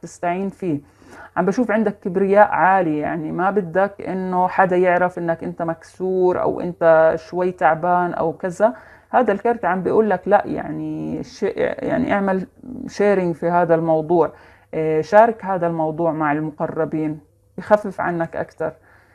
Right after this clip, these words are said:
كمان اطلب المساعدة من، يعني مش، آه، يعني برج ال-، برج الجوزاء ما بطلب المساعدة بسهولة من، آه، حدا، يعني دائما بيعتمد على نفسه، حتى لو كان مش قادر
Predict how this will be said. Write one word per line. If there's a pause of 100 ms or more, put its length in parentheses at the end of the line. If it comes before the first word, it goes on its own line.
(140)
كمان
اطلب
المساعدة
من،
يعني
مش،
آه،
يعني
برج
ال-،
برج
الجوزاء
ما
بطلب
المساعدة
بسهولة
من،
آه،
حدا،
يعني
دائما
بيعتمد
على
نفسه،
حتى
لو
كان
مش
قادر